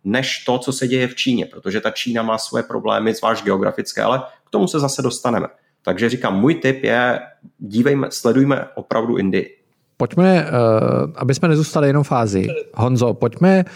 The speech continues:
Speaker 2: do Spojených států, což je taky velmi zajímavý případ. Podle mě jenom malá připomínka k tomu, eh, z hlediska toho, o čem mluvil Lukáš v případu Indie, eh, jak se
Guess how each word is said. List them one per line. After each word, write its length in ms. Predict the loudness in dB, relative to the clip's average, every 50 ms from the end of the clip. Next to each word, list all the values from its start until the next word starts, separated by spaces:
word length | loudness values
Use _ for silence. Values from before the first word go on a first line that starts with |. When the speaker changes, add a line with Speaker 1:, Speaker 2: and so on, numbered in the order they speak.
| -20 -20 -20 -20 -20 -18 -6 -2
Speaker 2:
do 100 | 0 0
Spojených 460 | 0 2 2 2 4 2 2 0 0
států, 680 | -2 0 0 2 2 0 0 -2 -2 -2 -2 -4 -8 -12 _ _ _ _ _ _
což 280 | -2 0 0 0 2 2
je 340 | 4 4 6 6 4 4 2 -2 -10 -18 -6 -6
taky 280 | -6 0 2 2 2
velmi 440 | 4 4 4 4 4 4 4 4 4
zajímavý 540 | 4 4 4 4 4 4 4 4 4 4 2
případ. 480 | 2 0 -2 -2 0 0 -2 -2 -2 -6 -18 -20 -20 -20 -18 _ 0
Podle 300 | 0 4 4 4 4 6
mě 180 | 4 4 4
jenom 480 | 4 2 2 4 4 2 2 0 -4 -8 -4
malá 320 | -2 0 2 2 2 0
připomínka 560 | 0 -2 0 2 2 4 4 4 2 2 0 -2
k 60 | 0
tomu, 340 | -2 0 0 2 0 0 -2
eh, 640 | -6 -18 -20 -20 -20 -8 -2 0 2 2 4 2 4
z 60 | 4
hlediska 420 | 4 4 4 2 0 2 0 0
toho, 400 | 2 4 4 4 4 4 2 2
o 100 | 2 0
čem 200 | 0 2 2 4
mluvil 460 | 4 4 6 6 6 6 6 6 6 6
Lukáš 440 | 4 4 4 2 2 2 0 -2 -4
v 60 | -10
případu 460 | -8 -4 -4 -2 0 0 2 2 2
Indie, 460 | 2 2 2 2 4 4 4 4 2
eh, 600 | 0 -6 -12 -20 -20 -20 -20 -10 -4 -2 0 0 0
jak 340 | 0 2 2 2 2 0 -4
se 320 | -2 0 2 2 2 2